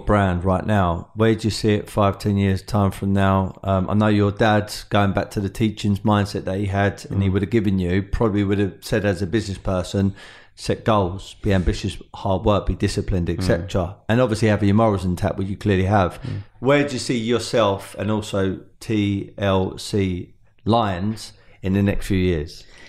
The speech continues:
Speaker 2: So, uh, we're, we're growing in our impact, which is great. And,
Speaker 1: Right.
Speaker 2: you know, we're, the thing is for us, not to get all corporate-y on us right now, we are focused on workplaces.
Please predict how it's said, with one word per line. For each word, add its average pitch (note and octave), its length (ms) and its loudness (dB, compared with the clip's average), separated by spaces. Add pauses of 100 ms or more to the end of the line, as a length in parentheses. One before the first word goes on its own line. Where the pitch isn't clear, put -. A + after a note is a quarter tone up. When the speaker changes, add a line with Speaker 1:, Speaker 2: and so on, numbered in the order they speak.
(520)
Speaker 2:
So, D3 440 4 (460)
uh, B2 120 0
we're, D#3 220 2
we're F#3 160 2
growing G#2+ 560 4
in F2+ 120 4
our F2 240 2
impact, F2 600 -2
which - 300 -2
is F2+ 120 0
great. E2+ 460 0
And, F#2+ 200 2
Speaker 1:
Right. G2 180 0 (160)
Speaker 2:
you G#2 100 0
know, F#2+ 180 4
we're, G2+ 380 4 (300)
the D3 80 2
thing G3 220 2
is F3+ 120 -2
for - 140 -2 (100)
us, F2+ 260 -2
not - 140 -4
to - 80 -10
get F#2+ 80 0
all F2 80 -4
corporate-y F#2 500 -2
on E2+ 160 2
us E2 160 -4
right E2 160 0
now, F2 160 0
we A2 140 4
are G2+ 140 4
focused - 340 -2
on F2+ 100 0
workplaces. D#2+ 720 -2